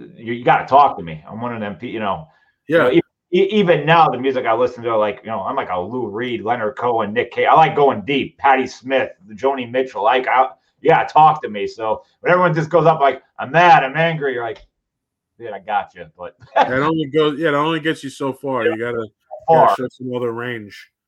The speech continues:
Speaker 1: Yeah, yeah.
Speaker 2: So
Speaker 1: It's like, going through life, I always said, like, you can't fight everybody, but you don't wanna get bulldozed over. So you gotta,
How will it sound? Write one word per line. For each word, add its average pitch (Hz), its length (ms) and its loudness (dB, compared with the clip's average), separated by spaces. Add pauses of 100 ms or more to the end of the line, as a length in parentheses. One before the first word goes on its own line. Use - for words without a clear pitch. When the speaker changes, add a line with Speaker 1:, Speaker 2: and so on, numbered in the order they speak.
Speaker 1:
Yeah, 127 180 -2
yeah. 117 320 0
Speaker 2:
So 123 160 -2
Speaker 1:
It's 117 180 -6
like, - 100 2 (280)
going 175 300 2
through 180 160 4
life, 175 280 6
I 147 40 -2
always 147 240 0
said, 151 200 0
like, 113 200 -2
you 117 100 -14
can't 156 260 -8
fight 147 260 2
everybody, 107 680 -6
but 101 80 -18
you 120 60 -8
don't 127 100 -4
wanna 113 120 -2
get 95 180 -8
bulldozed 120 540 0
over. 123 320 2
So 113 120 -20
you 117 100 -16
gotta, 127 240 0